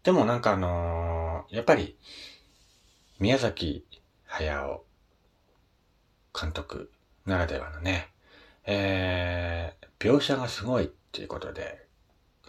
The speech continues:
なんつうのかな、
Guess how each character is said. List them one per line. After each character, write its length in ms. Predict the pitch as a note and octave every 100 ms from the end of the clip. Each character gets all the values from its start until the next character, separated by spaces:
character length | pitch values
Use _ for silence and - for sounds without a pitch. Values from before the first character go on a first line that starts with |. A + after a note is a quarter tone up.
| - _ _ _ _ _ _ _ _ _ _ _ _ _ _ _ _
な 180 | F#2+ G#2+
ん 60 | A#2+
つ 80 | F2+
う 40 |
の 80 | E2
か 100 | D2
な、 520 | D2 D#2 D2+ D2 -